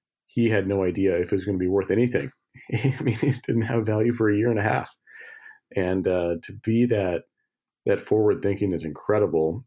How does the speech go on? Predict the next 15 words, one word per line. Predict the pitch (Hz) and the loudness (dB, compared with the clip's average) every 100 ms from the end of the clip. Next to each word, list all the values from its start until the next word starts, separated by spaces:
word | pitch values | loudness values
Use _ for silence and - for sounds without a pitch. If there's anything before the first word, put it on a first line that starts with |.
| - | -6
And | 98 98 | -2 -2
then | 95 | -2
also | - 101 113 | 0 0 0
that | 101 85 | 0 0
no | 90 90 | 0 0
one's | 92 92 87 - _ _ _ _ _ _ | 0 0 -2 -6 _ _ _ _ _ _
de-anonymized | 101 110 101 87 101 104 85 80 80 | -2 2 2 2 2 2 0 -2 -4
him | 78 80 82 | -6 -4 0
definitely | 110 - 90 | 0 0 0
shows | 90 85 | 0 0
that | 85 | 0
he | 90 | 0
was | 80 | -2
a | - 95 | 0 -2
cypherpunk, | - - 80 | 0 -4 -4